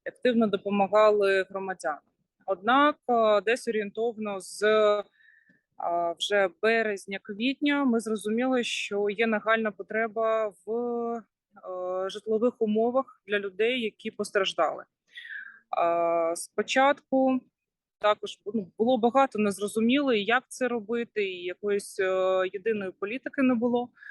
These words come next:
Але, е, була чітко видна, е, потреба і актуальність цього питання. І ми почали з квітня місяця дуже активно працювати над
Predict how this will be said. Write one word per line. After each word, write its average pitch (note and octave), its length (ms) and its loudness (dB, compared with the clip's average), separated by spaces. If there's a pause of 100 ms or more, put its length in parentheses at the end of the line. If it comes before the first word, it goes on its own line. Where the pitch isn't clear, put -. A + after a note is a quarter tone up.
(420)
Але, C4 640 2
е, C#4 40 -6 (680)
була B3+ 320 4
чітко - 380 -6
видна, A3+ 640 -2
е, - 440 -20 (340)
потреба C4 560 2
і A3+ 100 -6
актуальність G3+ 600 -4
цього E3+ 200 -18
питання. - 380 -18 (280)
І G3+ 240 -8
ми C4 140 -4
почали B3+ 800 -2
з G#3+ 520 -2 (120)
квітня A3 420 -4
місяця C#4+ 560 -2 (460)
дуже A3+ 320 0
активно C4 540 0
працювати A#3 640 -2
над A3 200 -2